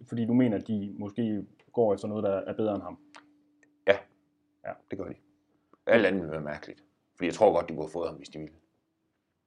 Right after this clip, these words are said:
Speaker 1: Det, det, det ligner jo, altså, jeg tror også, vi blev enige om sidst, at, at Simone Branca jo er Adolfo Sormanis mand, ikke?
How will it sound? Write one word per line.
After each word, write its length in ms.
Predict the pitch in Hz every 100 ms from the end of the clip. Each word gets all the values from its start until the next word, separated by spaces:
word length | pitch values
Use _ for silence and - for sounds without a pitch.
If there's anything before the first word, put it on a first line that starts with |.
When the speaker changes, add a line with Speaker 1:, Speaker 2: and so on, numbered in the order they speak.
| - 120
Speaker 1:
Det, 300 | 117 98 92
det, 180 | 113 117
det 100 | 107
ligner 260 | 131 190
jo, 100 | 127
altså, 540 | 113 113 113 104 95 92 95 92 - 85
jeg 80 | 120
tror 160 | 156
også, 140 | 151 156
vi 60 |
blev 120 | 147
enige 220 | 127 156 131
om 80 |
sidst, 320 | 123 160 160 107
at, 140 | 95 -
at 80 | 98
Simone 300 | - 110 107
Branca 300 | 110 123 143
jo 200 | 120 101
er 380 | - 104 101 98 98 _
Adolfo 380 | 117 113 113 110
Sormanis 540 | 117 110 110 123 110
mand, 260 | 113 107 - _ _ _ -
ikke? 240 | 110 151